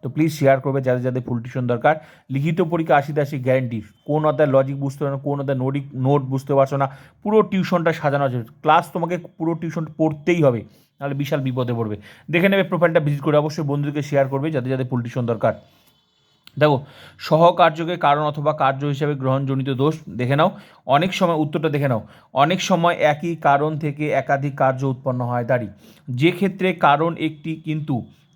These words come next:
কার্য একাধিক, সেক্ষেত্রে কার্যগুলিকে সহকার্য বলা হয়। দাঁড়ি, এরূপ সহকার্য বা দুটি কার্যের মধ্যে যদি একটিকে অপরটির কারণ হিসেবে গণ্য করা হয়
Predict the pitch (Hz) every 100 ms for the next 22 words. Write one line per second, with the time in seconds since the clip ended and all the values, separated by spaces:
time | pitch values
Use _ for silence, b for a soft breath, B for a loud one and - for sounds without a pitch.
0 | - 139 143 151 160 143 156 151 160 156
1 | - 143 151 151 151 147 131 131 151 151
2 | 147 143 143 - 135 135 139 131 131 127
3 | 123 123 120 113 92 _ - 127 107 b
4 | b b b 160 190 220 - 170 165 165
5 | 170 160 156 165 160 151 147 147 160 156
6 | 139 139 151 143 143 143 147 127 143 139
7 | 110 - 139 143 165 151 156 131 135 147
8 | 147 135 135 131 156 156 156 139 127 131
9 | 139 135 131 127 131 123